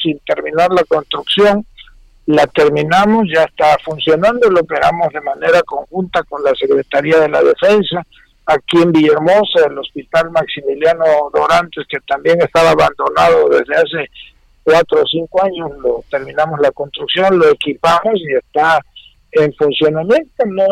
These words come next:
hemos escatimado ningún esfuerzo. Tenemos programas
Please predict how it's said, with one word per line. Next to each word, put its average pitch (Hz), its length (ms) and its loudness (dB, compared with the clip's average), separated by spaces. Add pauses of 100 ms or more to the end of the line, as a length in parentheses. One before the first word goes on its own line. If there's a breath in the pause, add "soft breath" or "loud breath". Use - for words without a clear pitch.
hemos 202 580 0 (160)
escatimado 156 1040 0 (460 loud breath)
ningún 156 420 2
esfuerzo. 180 600 2
Tenemos 170 440 0
programas 160 520 2